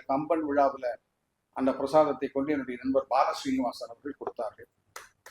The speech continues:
அதை வாங்கி கொண்டேன். அதுக்கு அடுத்தாப்புல பார்த்தா, என்னுடைய குலதெய்வமான சிவசேலம் கோவிலில் இருந்து பிரசாதம் வந்தது. அதை ஆழ்வார்குறிச்சியை சேர்ந்த என்னுடைய நண்பர் அதை கொண்டு வந்து, இப்பதான் நாலு நாளைக்கு முன்னாடி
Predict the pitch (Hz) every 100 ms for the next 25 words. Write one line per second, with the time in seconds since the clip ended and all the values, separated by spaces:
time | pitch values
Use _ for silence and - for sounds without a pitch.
0 | _ _ - 139 123 135 175 170 147 127
1 | 120 131 - _ _ _ _ - - _
2 | - 147 156 160 202 240 233 208 180 180
3 | 208 170 180 226 226 214 185 180 202 208
4 | 196 175 165 147 131 - - - 233 240
5 | 233 202 175 170 165 156 147 143 - -
6 | 147 156 147 131 131 123 170 214 _ _
7 | _ - 147 151 131 160 185 180 165 -
8 | - 139 147 143 135 131 131 127 127 131
9 | 165 180 135 - 156 156 151 135 170 -
10 | 170 160 131 151 160 156 160 - 139 139
11 | 143